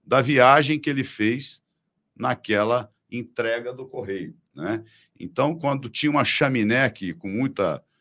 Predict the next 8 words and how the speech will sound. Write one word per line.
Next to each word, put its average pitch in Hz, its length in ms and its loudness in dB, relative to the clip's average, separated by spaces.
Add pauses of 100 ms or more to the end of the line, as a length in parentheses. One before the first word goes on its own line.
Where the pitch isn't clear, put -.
(240)
ela 90 300 -6
percebeu 117 640 -4
a 120 40 0
chaminé 104 640 -4 (360)
e 101 180 -4
a 123 80 0
palpitação, 139 1120 -2 (120)
né, 107 260 -8